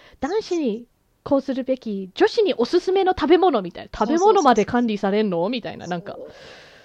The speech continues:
Speaker 2: う。ね。
Speaker 1: びっくりする。だからなんかその、
Speaker 2: 本当に多いよね。
Speaker 1: 男女、男らしさ、女らしさとかで、それがさらにモテにつながるみたいな。だからこそ女子は、いちごパフェとか食べてればいいんだろ？
Speaker 2: うん。
Speaker 1: うん。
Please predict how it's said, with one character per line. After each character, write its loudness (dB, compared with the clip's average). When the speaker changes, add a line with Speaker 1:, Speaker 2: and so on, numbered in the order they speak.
Speaker 2:
う。 -18
ね。 -10
Speaker 1:
び -6
っ -20
く -10
り -6
す -14
る。 -14
だ -8
か -4
ら -2
な 0
ん 0
か -2
そ -2
の、 -4
Speaker 2:
本 -6
当 -6
に -
多 -10
い -14
よ -16
ね。 -20
Speaker 1:
男 -2
女、 -6
男 -6
ら 0
し -8
さ、 -6
女 -4
ら -4
し -16
さ -8
と -8
か -6
で、 -6
そ -8
れ -2
が -2
さ 0
ら 0
に -4
モ 2
テ 4
に -4
つ -8
な -2
が 2
る -2
み -10
た -6
い -10
な。 -8
だ -6
か 4
ら 4
こ -2
そ -2
女 0
子 -4
は、 -2
い -10
ち -10
ご -4
パ -2
フ 2
ェ 2
と -12
か -4
食 -8
べ -2
て -10
れ -10
ば -8
い -8
い -12
ん -14
だ -12
ろ？ -10
Speaker 2:
う -20
ん。 -16
Speaker 1:
う -18
ん。 -20